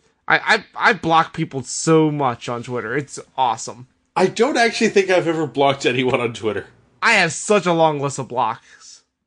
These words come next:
Speaker 1: Like, oh my god. If anyone says anything, like, pro-Trump, that's a block.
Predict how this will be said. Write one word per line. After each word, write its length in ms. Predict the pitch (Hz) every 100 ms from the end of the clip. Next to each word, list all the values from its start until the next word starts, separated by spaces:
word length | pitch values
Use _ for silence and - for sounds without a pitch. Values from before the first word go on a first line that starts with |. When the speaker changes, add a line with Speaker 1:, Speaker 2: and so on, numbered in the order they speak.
| _ _ _ _ _ _ _ _
Speaker 1:
Like, 160 | 127 -
oh 200 | 196 208
my 280 | 196 160 156
god. 320 | 139 127 110
If 80 | 123
anyone 400 | 165 202 202 196
says 280 | - 180 170
anything, 500 | 165 175 170 175 165
like, 300 | 156 151 -
pro-Trump, 560 | - 160 151 151 143 135 _ _ _ _ _
that's 180 | 160 143
a 40 |
block. 420 | 127 131 131 -